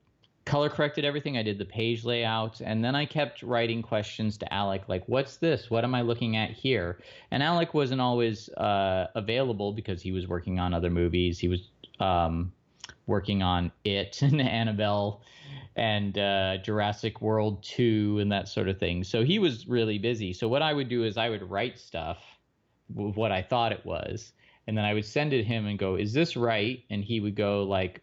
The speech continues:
um, like, "No, no, this is that, that's the wrong material," or, you know, "This person's name is this," or, "No, that's not actually how we did it. We did it like this." So I'd then go and rewrite and correct.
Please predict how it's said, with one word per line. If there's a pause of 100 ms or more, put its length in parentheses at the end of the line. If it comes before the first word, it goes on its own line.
um, (500)
like,
"No,
no,
this
is
that,
that's
the
wrong
material,"
or, (240)
you
know,
"This
person's
name
is
this,"
or,
"No,
that's
not
actually
how
we
did
it.
We
did
it
like
this."
So
I'd
then
go
and
rewrite
and
correct.